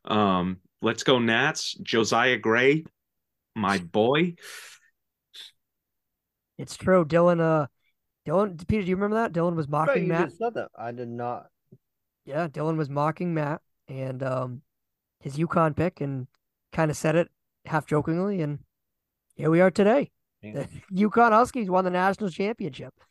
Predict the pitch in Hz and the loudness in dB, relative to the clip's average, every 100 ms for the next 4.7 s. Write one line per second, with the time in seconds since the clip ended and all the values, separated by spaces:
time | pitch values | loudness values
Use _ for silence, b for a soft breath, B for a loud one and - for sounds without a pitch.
0 | _ - 120 113 127 - 127 127 135 139 | _ -18 -10 -4 -2 -2 0 2 2 2
1 | 143 143 139 151 147 - 143 151 160 - | 0 -2 0 0 -2 -6 -4 -2 -2 -2
2 | 135 - 127 120 135 160 160 151 139 170 | -6 -4 -4 -2 0 0 -2 -6 0 2
3 | 156 156 151 147 131 135 151 139 131 131 | 2 4 2 2 -2 -6 -6 -6 -6 -8
4 | 123 123 135 143 123 107 | -6 -4 -4 -6 -8 -12